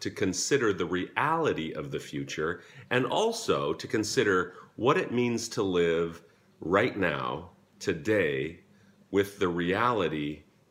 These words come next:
of a future that will move forward for ten thousand years.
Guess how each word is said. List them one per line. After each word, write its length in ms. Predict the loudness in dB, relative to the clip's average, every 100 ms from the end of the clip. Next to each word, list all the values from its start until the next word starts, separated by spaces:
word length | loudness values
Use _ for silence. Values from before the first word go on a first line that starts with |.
| -6
of 100 | -4
a 80 | -2
future 720 | -6 -4 -4 -2 -2 -2 -6 -16 _ _
that 220 | -2 -2 0
will 420 | 0 0 -2 -14 _ -6
move 200 | -2 -2
forward 640 | -4 -2 2 2 0 -4
for 180 | -4 -6
ten 400 | -4 -4 -2 -4 -10 _ _
thousand 580 | -6 -4 -4 -6 -8 -10 -16 -12
years. 580 | -8 -8 -10 -14 -18